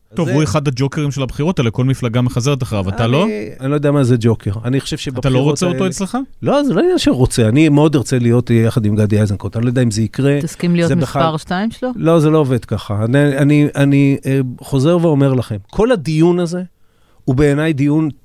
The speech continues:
Speaker 2: מוטעה, ואם הוא לא היה ברור שהוא דיון מוטעה לפני הקורונה, הוא עוד יותר אחרי הקורונה, או בזמן הקורונה. אתם מסתכלים מה קורה בחוץ. לא רק עולמם של אנשים מתנפץ. אנשים פתאום מבינים שהפוליטיקה זה לא המשחק הזהותי הזה.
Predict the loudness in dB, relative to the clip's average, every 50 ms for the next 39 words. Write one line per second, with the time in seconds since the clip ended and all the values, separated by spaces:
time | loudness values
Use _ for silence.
0 | -4 0 0 0 0 0 0 2 2 2 0 0 -4 -14 _ -20 -20 -20 -14 -8
1 | -4 -2 -2 -2 -2 -2 -2 0 0 0 0 0 0 0 -2 -2 -4 -4 -4 -4
2 | -6 -6 -6 -6 -6 -4 -2 -2 0 0 0 0 -2 0 0 0 2 0 0 0
3 | 2 2 2 0 0 -2 -2 0 0 -2 -2 -4 -6 -8 -12 _ _ _ -2 0
4 | 2 2 2 0 -2 0 0 -2 -2 -4 -2 -2 -2 -2 0 -2 -2 -2 -2 -4
5 | -6 -8 -14 _ -6 -2 -2 -2 0 0 0 2 2 2 2 0 0 -2 -2 -2
6 | -4 -6 -8 -8 -8 -6 -6 -6 -6 -8 -10 -8 -4 -2 -2 -2 -2 0 0 0
7 | 0 0 0 -2 -4 -4 -2 -2 -2 -2 -6 -14 _ _ _ -20 -20 _ _ _
8 | -4 0 0 2 2 0 0 -2 0 2 2 2 2 0 0 -2 -2 -2 -4 -4
9 | -4 -2 -2 -4 -2 0 0 0 0 0 -2 -2 -4 -2 -2 -4 -4 -4 -10 _
10 | _ -20 -20 -20 _ -6 -2 -2 0 0 0 0 0 0 -2 -2 0 0 2 2
11 | 2 2 2 0 0 0 0 -2 -4 -6 -10 _ -20 -18 -12 -6 -4 -4 0 0
12 | 2 2 2 0 0 -2 -4 -2 -2 -2 -2 -4 -8 -12 _ _ _ -4 -2 0
13 | 2 2 2 2 2 0 -2 -2 -2 -2 -4 -2 -2 -2 0 2 0 0 0 0
14 | 0 0 0 0 -2 -4 -8